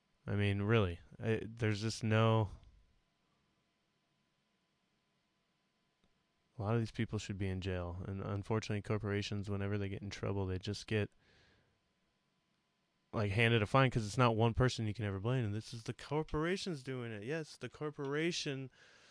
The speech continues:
is being treated like w-, th-, they're getting punished. Bad corporation. And we're gonna take a billion dollars. They're gonna have to pay two hundred million dollar settlement of their fifty bajillion dollars that they have,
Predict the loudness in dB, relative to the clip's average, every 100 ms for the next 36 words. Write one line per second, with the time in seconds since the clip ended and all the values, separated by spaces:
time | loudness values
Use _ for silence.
0 | -20 _ -10 -8 -8 -6 -4 -4 -8 -8
1 | -6 -4 -4 -2 -4 -6 -20 _ _ _
2 | _ _ -16 -10 -8 -6 0 2 6 6
3 | 4 2 0 0 0 0 2 2 0 -4
4 | -2 0 0 0 -2 -8 -12 -18 -20 -18
5 | -10 -6 -2 -2 -2 -2 -4 -4 -8 -10
6 | -4 -2 0 0 2 2 2 0 -4 -6
7 | -4 -2 -4 -6 -6 -4 -6 -10 -20 -20
8 | _ -10 0 2 2 0 0 0 2 4
9 | 4 0 -2 -2 2 4 2 -2 -10 -20
10 | _ -10 -6 -4 -4 -6 -10 _ _ _
11 | -6 -4 -4 -6 -2 -2 -2 -2 -2 0
12 | -2 0 0 0 -4 -8 -8 -8 -8 -6
13 | -6 -8